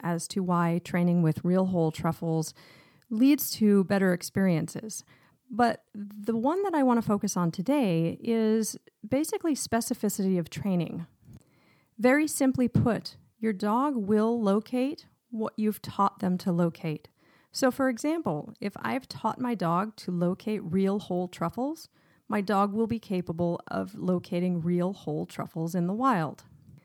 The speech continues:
If I've taught my dog to find truffle oil on a cotton swab in a container, my dog will be very proficient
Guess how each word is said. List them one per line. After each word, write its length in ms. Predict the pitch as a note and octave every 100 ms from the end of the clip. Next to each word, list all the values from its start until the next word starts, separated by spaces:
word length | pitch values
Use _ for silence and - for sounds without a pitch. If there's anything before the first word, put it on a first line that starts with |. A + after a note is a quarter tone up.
| _ _ _ -
If 200 | A3 G#3
I've 200 | G3+ G3+
taught 280 | - G#3+ -
my 120 | A#3
dog 340 | G3+ F#3+ A3 G#3+
to 100 | G#3
find 420 | - F3+ E3+ F3
truffle 380 | - G#3 A3 G#3+
oil 460 | F#3+ G3 G#3+ B3 -
on 100 | F3+
a 60 |
cotton 380 | F3 - G#3+ A#3+
swab 440 | A3 A3 A3+ A3+ A3
in 200 | F#3+ F3+
a 20 |
container, 640 | F3+ E3+ - F#3+ A#3+ D#4+ - _ _ _
my 140 | - F#3+
dog 320 | F3+ F3+ G#3
will 100 | B3
be 160 | A#3
very 340 | A3+ F3+ F3+ G#3+
proficient 800 | - C4 - F#4 - F#3 A3